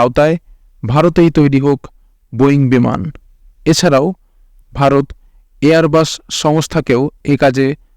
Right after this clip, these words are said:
আহ্বান জানিয়েছে। সম্প্রতি বোয়িং কোম্পানি বিশ্বের দ্বিতীয় বৃহত্তম বোয়িং এর টেকনোলজি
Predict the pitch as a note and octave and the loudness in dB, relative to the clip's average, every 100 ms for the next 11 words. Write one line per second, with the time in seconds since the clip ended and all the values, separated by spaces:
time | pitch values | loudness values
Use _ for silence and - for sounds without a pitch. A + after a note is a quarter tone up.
0 | _ _ - C3 B2+ C3 B2 A#2 A#2+ - | _ _ -2 0 2 2 2 2 -2 -4
1 | - - _ _ _ _ _ - - C#3+ | -8 -10 _ _ _ _ _ -10 -2 0
2 | D3+ C#3+ D3+ B2 C3+ D#3 D3+ C#3+ C3+ A#2+ | 2 2 2 2 2 2 0 0 0 -2
3 | E3 - _ _ - D3+ - - D#3 - | -2 -8 _ _ -4 -2 0 0 -2 -4
4 | _ - A#2 C#3 D#3 D#3 C#3 B2 C#3 - | _ -8 -2 -2 0 0 0 0 0 -2
5 | C#3+ A#2 B2 E3+ _ _ _ _ A2+ B2 | -2 -2 -2 -6 _ _ _ _ -2 2
6 | D3+ E3 E3+ - C3+ A#2+ F#2+ - _ _ | 2 2 0 -2 -2 -2 -4 -12 _ _
7 | _ C#3 C3 D#3 D3+ C3+ D3+ | _ -4 0 0 0 0 0